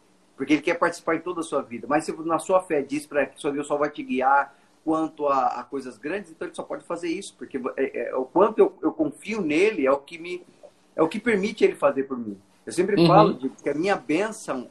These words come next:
Speaker 1: ela tem o tamanho da minha obediência, né? A minha bênção, ela tem o tamanho do,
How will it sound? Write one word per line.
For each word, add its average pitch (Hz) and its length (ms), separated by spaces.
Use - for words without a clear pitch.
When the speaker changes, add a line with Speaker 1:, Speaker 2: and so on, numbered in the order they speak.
Speaker 1:
ela 143 220
tem 160 120
o 160 40
tamanho 156 340
da 175 80
minha 170 140
obediência, 151 600
né? 127 220
A 117 100
minha 156 220
bênção, 170 440
ela 151 160
tem 165 140
o - 40
tamanho 156 420
do, 160 260